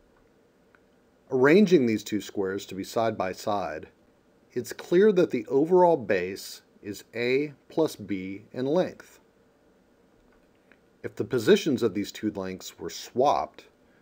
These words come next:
the overall dimension doesn't change, but it provides an opportunity to divide the area of the two squares by using two copies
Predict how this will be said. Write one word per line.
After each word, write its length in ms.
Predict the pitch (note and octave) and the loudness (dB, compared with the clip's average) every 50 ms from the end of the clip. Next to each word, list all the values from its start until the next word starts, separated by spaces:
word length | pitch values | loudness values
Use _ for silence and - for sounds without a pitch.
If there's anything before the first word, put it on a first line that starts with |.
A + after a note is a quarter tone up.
| _ _ _ | _ _ _
the 140 | - E3+ G3+ | 2 6 6
overall 420 | G3 G3 F3+ F3 E3 C3 A#2+ A#2 | 8 8 8 8 6 6 6 4
dimension 460 | G2 G2+ G2 G2 F#2+ G2 - - F#2+ | 2 -2 -6 -8 -8 -8 -10 -12 -10
doesn't 300 | F2+ G2 F#2 - F2 - | -10 -10 -10 -10 -12 -14
change, 600 | - - B2 B2+ B2 - - _ _ - - - - _ _ _ _ _ _ _ _ _ _ _ _ _ | -12 -10 -10 -8 -10 -12 -14 _ _ -20 -20 -20 -20 _ _ _ _ _ _ _ _ _ _ _ _ _
but 360 | E3 G3 E3+ G#2+ E2+ - - _ _ _ _ _ _ _ _ _ _ _ _ | 6 6 6 6 4 0 -6 _ _ _ _ _ _ _ _ _ _ _ _
it 100 | - A2 | -12 0
provides 480 | - C3+ B2 A2 C3+ D#3+ F#3 G3+ F3+ E3+ | 0 0 2 4 2 4 4 2 2 -2
an 100 | F3+ E3 | -2 0
opportunity 720 | C#3 - - - - - - - B2+ A2 G#2 F#2+ F#2 G2 | 0 0 0 -2 -6 -6 -4 -4 -2 -2 -2 -4 -6 -8
to 220 | G#2 - - - A2 | -10 -8 -6 -6 -4
divide 460 | G#2+ G#2 F#2+ A#2 A#2+ B2+ D3 E3 D3 | -4 -2 0 2 2 2 2 0 0
the 120 | D3 A2 | 0 -2
area 440 | F#2 F#2+ F#2+ F#2+ F#2+ G2 G2 G2+ G2+ _ _ | -2 -4 -4 -6 -6 -6 -8 -10 -12 _ _
of 120 | - G2+ F2+ | -20 -10 -10
the 60 | G#2 | -10
two 220 | G#2 - - D#3+ | -10 -2 -2 -2
squares 680 | D#3 - - - A2 F2+ E2 E2+ F2+ G2 G2+ - - _ _ _ _ _ _ _ | -2 -2 -4 -4 -2 -2 -2 -6 -8 -10 -12 -16 -20 _ _ _ _ _ _ _
by 120 | - A2+ | 0 0
using 440 | A2 A2 A2+ A#2+ A#2+ G2+ A2 G#2+ G2+ | 0 2 0 0 -2 -2 -4 -6 -6
two 260 | - - - - E3+ | -8 -6 -2 -2 -2
copies 680 | E3+ - - C3 A#2 A2 G#2+ - F2+ F#2 G2 G#2 - - | -2 -2 -4 -4 -4 -4 -6 -8 -12 -12 -12 -14 -16 -20